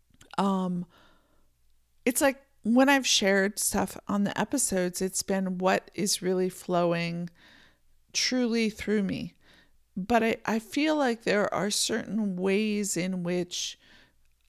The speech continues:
I'm becoming aware that there are certain topics I unconsciously avoided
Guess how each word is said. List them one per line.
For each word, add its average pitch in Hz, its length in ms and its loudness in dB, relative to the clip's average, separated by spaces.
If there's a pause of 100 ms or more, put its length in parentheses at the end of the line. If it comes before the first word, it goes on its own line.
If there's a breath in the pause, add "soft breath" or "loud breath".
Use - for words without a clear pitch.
I'm 208 220 0
becoming 196 560 -2
aware 180 960 0 (360 loud breath)
that 233 180 2
there 226 180 2
are 220 60 0
certain 226 520 -2
topics - 920 -4 (260)
I 190 480 0 (840 loud breath)
unconsciously 180 1300 -2 (400 soft breath)
avoided 202 960 2